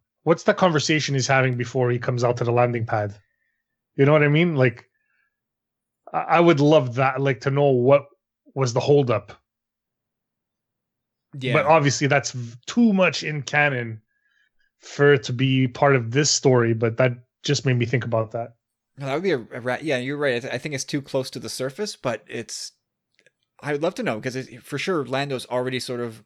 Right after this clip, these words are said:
Speaker 2: making a, a, a, up a plan on the fly. Um, I, I would like to see a story about Torrin Farr, who's that lady who sits at Ion Control.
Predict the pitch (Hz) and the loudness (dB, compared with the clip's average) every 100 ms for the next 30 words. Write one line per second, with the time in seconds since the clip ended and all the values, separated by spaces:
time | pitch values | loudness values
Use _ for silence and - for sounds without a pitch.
0 | - 123 127 123 120 113 117 - 113 - | -14 -8 -8 -6 -8 -8 -12 -10 -10 -10
1 | 120 110 - 127 107 101 101 - 110 98 | -12 -12 -10 -8 -8 -10 -14 -12 -10 -10
2 | - - _ _ _ _ _ _ _ _ | -12 -20 _ _ _ _ _ _ _ _
3 | _ _ _ _ _ _ _ _ _ _ | _ _ _ _ _ _ _ _ _ _
4 | _ - - - _ _ _ _ _ _ | _ -20 -20 -20 _ _ _ _ _ _
5 | _ _ - 156 156 - - 139 - 196 | _ _ -10 -8 -8 -10 -16 -14 -8 -6
6 | 220 220 208 214 196 - - 180 180 185 | -6 -8 -8 -8 -8 -10 -8 -4 -4 -4
7 | 180 175 _ - 147 151 131 - 160 151 | -6 -14 _ -18 -6 -2 -2 -6 -10 -8
8 | 135 - 131 117 101 - 131 120 120 107 | -8 -6 -6 -6 -10 -14 -14 -10 -8 -6
9 | 113 127 135 123 113 135 117 113 - 120 | -6 -6 -6 -8 -8 -6 -4 -6 -6 -6
10 | 127 107 117 - 101 - | -6 -8 -12 -12 -14 -14